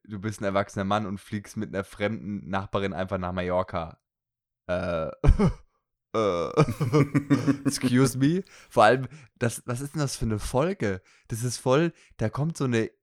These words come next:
so eine Ehebrecherin und nimmt den Vater von der Bibi, weil, nur weil die Barbara mal was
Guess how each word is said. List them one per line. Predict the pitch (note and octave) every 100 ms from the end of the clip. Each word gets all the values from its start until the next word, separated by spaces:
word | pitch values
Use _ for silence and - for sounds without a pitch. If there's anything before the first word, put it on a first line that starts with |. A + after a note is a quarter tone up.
| _
so | A#2
eine | A2+ G#2+ G#2+ -
Ehebrecherin | C3 E3 E3 D3 - G2+ - G#2 G2+ G#2+ D3 A#3 _ _ _ _ _ _ _ _ _ _ _ _
und | D#3+ D3+ B2+
nimmt | D3+ E3+ -
den | C3+ C3+
Vater | - C3+ D#3+ G3 C3+
von | - B2
der | B2+
Bibi, | A#2 F3 F3+ F3 C3+ C#3+ E3+ _ _ _ _ _ _ _
weil, | A#2 C3 C3 A#2+
nur | C3 D3+
weil | D#3+ C#3
die | C3+
Barbara | B2 B2+ E3+ D3+ A2+ A2+
mal | B2+ A#2
was | A#2 - -